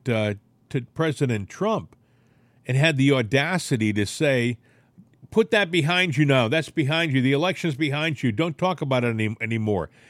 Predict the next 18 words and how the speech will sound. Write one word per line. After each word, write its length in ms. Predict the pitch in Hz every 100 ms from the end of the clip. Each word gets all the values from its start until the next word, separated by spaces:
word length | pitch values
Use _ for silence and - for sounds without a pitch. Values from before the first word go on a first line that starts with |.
| -
It's 180 | 120 -
gonna 200 | 151 139
hurt 380 | 131 185 143 -
you." 180 | 104 71 _ _ _ _
And 100 | 117
of, 140 | 123 110 127
thank 300 | 117 170 185
goodness 300 | 165 156 135
President 540 | - 151 131 139 123
Trump 240 | 113 151 120
had 180 | 127 104
the 80 |
brains 580 | 90 107 139 147 131 -
not 240 | 135 139 -
to 80 | 113
listen 420 | 113 143 143 113
to 240 | 110 85
him. 160 | 78